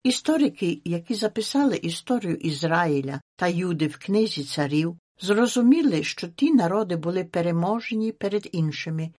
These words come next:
бо вони відвернулися від Бога, пішли за іншими псевдобогами та зловживали немічними, бідними в їхньому суспільстві. Існувала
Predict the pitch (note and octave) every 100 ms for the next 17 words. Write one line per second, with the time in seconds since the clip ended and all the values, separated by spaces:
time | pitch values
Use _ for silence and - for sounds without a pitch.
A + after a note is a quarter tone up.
0 | _ D#3+ E3+ E3 F3 A3 G#3 F#3 D#3+ F3+
1 | F3 G#3+ B3 A#3+ - G#3 G3+ D3+ C3+ B2+
2 | B2+ D3 _ _ - E3+ - F#3 F#3+ E3+
3 | F3 - E3+ F3 E3+ - F#3+ G3+ - -
4 | F3 E3 D3+ C#3+ C#3+ D3 D3 E3+ G3+ -
5 | _ - G#3+ G#3 - A#3 A#3 A#3 A#3+ C4
6 | D4+ D4 C4 G3 G3 F#3 F3 E3+ - E3+
7 | E3+ E3 - C#3 F#3 F#3+ G3 G3 G3 E3+
8 | D#3+ E3 - E3+ E3+ E3+ E3+ - - C3
9 | - - - C#3+ - _ - E3+ - E3
10 | E3+ E3+ E3+ D#3+ D3+